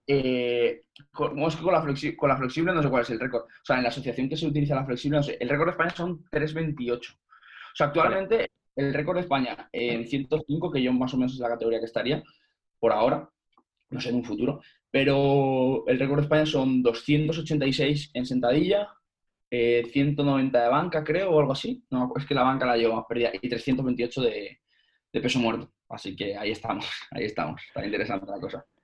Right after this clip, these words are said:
Speaker 2: ¿Qué diferencias hay a nivel de técnica? Es decir, ¿dónde se pide que se tenga una técnica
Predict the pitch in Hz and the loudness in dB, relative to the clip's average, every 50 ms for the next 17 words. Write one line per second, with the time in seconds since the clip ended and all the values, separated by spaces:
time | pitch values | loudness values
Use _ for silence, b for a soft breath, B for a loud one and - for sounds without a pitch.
0 | _ _ _ _ - 226 233 277 247 - 175 151 156 147 - 131 127 - 135 131 | _ _ _ _ 0 2 2 2 2 2 2 2 2 2 0 0 2 2 2 2
1 | 120 123 123 120 131 127 - - _ _ _ _ _ _ _ _ _ _ _ _ | 2 2 4 4 4 2 0 -6 _ _ _ _ _ _ _ _ _ _ _ _
2 | _ _ _ _ _ 131 120 127 120 - 135 120 - 123 113 104 - - 101 90 | _ _ _ _ _ -2 -2 -2 0 0 -2 -4 -2 -4 -6 -6 -2 -2 -2 -2
3 | - - _ _ _ _ _ _ - - 135 127 131 120 - - 131 120 113 - | -2 -8 _ _ _ _ _ _ -4 -2 -2 0 0 -2 -2 0 0 0 0 -2
4 | - _ - 131 123 185 208 214 202 220 190 - - 151 - - - 151 156 151 | -8 _ -10 2 4 4 4 4 4 2 0 2 0 0 0 0 0 0 2 4
5 | 160 160 160 - 131 - - 120 - 135 135 131 127 127 123 117 - 127 123 127 | 2 0 2 0 -2 -2 -2 -2 0 0 0 2 2 2 0 0 0 -2 0 0
6 | 123 123 123 - 120 117 113 110 110 - - | 0 0 2 2 2 4 4 4 2 0 -4